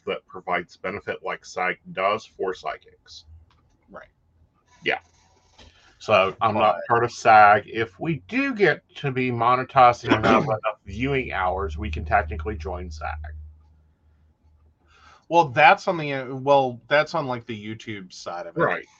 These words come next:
Speaker 2: Um,
Speaker 1: That's for the
Speaker 2: but
Speaker 1: psychic side.
Speaker 2: I don't know. Maybe it's time for a psychics union, honey.
Speaker 1: I think this is very much time for a psychics union.
Speaker 2: Why don't you take that up?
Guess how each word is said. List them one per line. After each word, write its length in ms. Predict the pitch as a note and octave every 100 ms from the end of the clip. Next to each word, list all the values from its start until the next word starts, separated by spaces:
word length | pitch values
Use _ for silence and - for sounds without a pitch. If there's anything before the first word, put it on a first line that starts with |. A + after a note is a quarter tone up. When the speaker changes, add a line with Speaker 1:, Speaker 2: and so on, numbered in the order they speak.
| _ _ _ -
Speaker 2:
Um, 480 | D3+ D3+ D3+ D3 D3 -
Speaker 1:
That's 100 | B2+
for 60 |
the 20 | B2
Speaker 2:
but 160 | D3+
Speaker 1:
psychic 320 | C#3 G2 - -
side. 320 | - D2+ - - _ _ _ _ _ -
Speaker 2:
I 80 |
don't 160 | G3+ E4+
know. 160 | D#3+ G3
Maybe 240 | D#3+ F#3+
it's 120 | F#3+
time 220 | - F3+
for 140 | F#3 F#3
a 40 |
psychics 480 | - D#3+ F#3 D#4 -
union, 360 | E3 A#2+ G2 F#2
honey. 400 | F#2+ G#2 F#3+ - _ _ _ _
Speaker 1:
I 320 | C3 C3+ E3+ G3
think 260 | F3+ E3
this 260 | E3 - -
is 80 | A2+
very 300 | D#3+ A3 A3+
much 260 | B2+ -
time 220 | - G#2
for 140 | F#2 G2
a 60 |
psychics 500 | F#2+ F#2+ F2+ F2+ -
union. 320 | - - - - - _ - _ _ _
Speaker 2:
Why 120 | -
don't 140 | B3 -
you 60 |
take 220 | - C4+ C4+
that 220 | C4 C4
up? 440 | D#4+ E4 - _